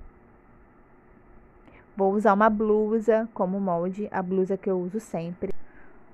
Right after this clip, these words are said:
Vou dobrar a partir do decote, da parte da frente,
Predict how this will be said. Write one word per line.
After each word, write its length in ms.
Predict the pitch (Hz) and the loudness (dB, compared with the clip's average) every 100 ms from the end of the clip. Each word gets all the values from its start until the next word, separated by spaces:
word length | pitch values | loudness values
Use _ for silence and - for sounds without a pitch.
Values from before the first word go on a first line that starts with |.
| - | -2
Vou 140 | 208 | 2
dobrar 320 | 208 220 190 | 6 6 8
a 60 | 185 | 6
partir 420 | 185 185 180 196 | 4 0 -2 -4
do 140 | 180 175 | -4 0
decote, 840 | 196 214 180 156 156 - - 311 - - - - | 0 0 0 0 -2 -8 -10 -10 -12 -20 -20 -6
da 120 | 175 | -4
parte 320 | 170 160 - | -4 -6 -4
da 120 | 170 | -6
frente, 720 | 175 185 180 175 185 - 240 | -4 -4 -4 -2 -6 -4 -4